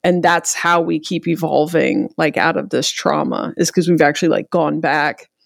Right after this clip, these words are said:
And then I think about when I was a kid and the sense, and just Lacey was saying this the other day, like, the sense that, um,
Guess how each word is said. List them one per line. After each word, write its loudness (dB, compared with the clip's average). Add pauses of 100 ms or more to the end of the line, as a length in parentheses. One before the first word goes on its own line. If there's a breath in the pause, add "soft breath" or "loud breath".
(540 loud breath)
And 2
then 4
I 4
think 0
about 2
when 0
I 0
was -2
a -4
kid 2
and 0
the 4
sense, -2 (380)
and 2
just 2
Lacey 0
was -6
saying 2
this -4
the 0
other 2
day, 2
like, -2
the 0
sense 0 (1120)
that, 2 (880)
um, 0